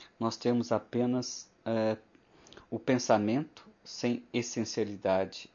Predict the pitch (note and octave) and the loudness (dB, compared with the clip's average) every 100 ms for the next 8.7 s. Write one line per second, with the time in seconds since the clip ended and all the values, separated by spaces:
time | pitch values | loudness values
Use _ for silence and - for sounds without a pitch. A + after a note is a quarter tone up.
0 | _ - G2+ - - G2+ A2+ - - D#3+ | _ -14 -12 -8 -6 -4 -4 -6 -8 -8
1 | _ _ _ _ - - - G#2+ A2 G#2+ | _ _ _ _ -20 -20 -8 -2 -2 0
2 | C3 A#2+ A#2 B2 A#2+ A#2 G#2+ - - G#2 | 0 2 2 2 2 0 -2 -6 -2 2
3 | G#2 - - A#2 - - - A2 A2 G#2+ | 2 0 -4 -4 -6 -8 -4 -4 -6 -10
4 | - G#2+ - G#2+ F#2 G2+ F#2+ - - _ | -8 -8 -6 -6 -2 -2 -2 -8 -20 _
5 | _ _ _ _ _ _ _ _ G#2 G2 | _ _ _ _ _ _ _ _ -12 -4
6 | G#2 G2+ G2+ - - A2+ A#2 A#2 G2+ - | -2 0 -2 -2 0 2 2 2 -2 0
7 | A#2 A2+ A#2+ - _ _ _ - - _ | 4 4 4 -4 _ _ _ -20 -20 _
8 | - A2 A2 A2+ - - G#2+ | -6 -4 0 -2 -2 -6 -8